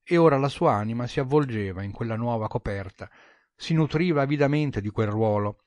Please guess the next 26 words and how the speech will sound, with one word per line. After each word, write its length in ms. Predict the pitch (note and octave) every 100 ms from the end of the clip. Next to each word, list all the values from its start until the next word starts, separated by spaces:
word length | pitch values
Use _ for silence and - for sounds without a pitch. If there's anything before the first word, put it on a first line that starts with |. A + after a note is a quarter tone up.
| _
e 80 | B2+
dalle 240 | C3+ D3+ D3
ceneri 480 | - D#3+ C#3+ A#2+
di 100 | A2
quella 280 | G#2 A#2+ A2
spennacchiata 760 | - - G#2+ G#2 - B2 A#2 -
fenice 520 | - B2 D3 - G#2+
prese 260 | - A#2+ C3+
il 80 |
volo 460 | B2 G#2+ E2+ F2 D#2+ - _
un'aquila 460 | - A2+ G2 A#2 G2+
rapace. 680 | G#2 - - - - - _ _ _ _ _ _ _ _ _ _ _ _ _ _ _ _ _ -
L'ardimento 640 | C3+ C3 C3 C3+ D#3+ D#3 A2+
e 40 |
il 80 | A2+
coraggio 560 | B2 A2 G2+ G#2 G#2 B2
non 160 | C#3+
gli 160 | C3+ G2
era 240 | F#2 F#2
sceso 360 | F#2 - G2 F#2
in 140 | F#2+
corpo 460 | F#2+ F#2+ G2 G2 -
per 120 | G#2
infusione 680 | G#2 G2+ A2 F#2+ G#2+ G#2 G2+
dal 180 | G2+ G2
cielo, 460 | - G#2+ G#2 G2+